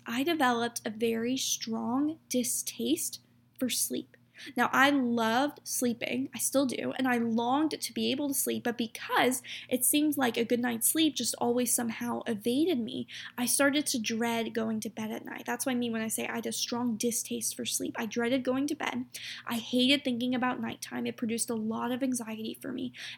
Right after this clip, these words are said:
And I also hated waking up after a rough night's sleep, because from the moment my eyes would open, I would be instantly filled with dread and stress and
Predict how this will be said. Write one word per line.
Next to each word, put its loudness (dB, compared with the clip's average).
And 0
I 4
also 2
hated 2
waking 0
up -12
after -4
a -2
rough -6
night's -6
sleep, -8
because 2
from 4
the 4
moment 2
my 2
eyes -2
would 0
open, 2
I 0
would 2
be 0
instantly 0
filled 4
with -8
dread 2
and -10
stress 2
and -2